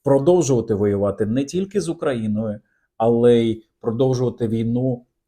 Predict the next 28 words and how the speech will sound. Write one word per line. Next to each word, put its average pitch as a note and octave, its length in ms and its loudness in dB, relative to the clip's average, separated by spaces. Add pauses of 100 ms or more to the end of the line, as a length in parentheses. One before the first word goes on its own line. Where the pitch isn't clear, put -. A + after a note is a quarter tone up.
з G2+ 180 -8
іншими A2+ 680 -4
європейськими A2 800 0
територіями. G2 720 -4 (600)
Чи - 140 -6
це E3 140 -2
буде A2 840 2
країни G#2 340 -2
Балтії, F#2 640 -6 (180)
чи - 180 -6
це C#3 140 -6
буде C3 260 -2
наступ A2+ 460 -6
через A2 340 -2
Білорусію G#2+ 720 -2
на F#2 140 -6
Польщу, - 600 -16 (340)
чи - 140 -8
це C#3+ 140 -6
буде C3 240 0
Фінляндія, A2+ 760 -2
Норвегія, F#2 800 -6 (640)
ми C3 280 0
цього G2+ 600 -4
не G#2+ 240 -2
можемо G#2 420 -2
точно F#2+ 720 -6 (140)
знати, G#2 600 -6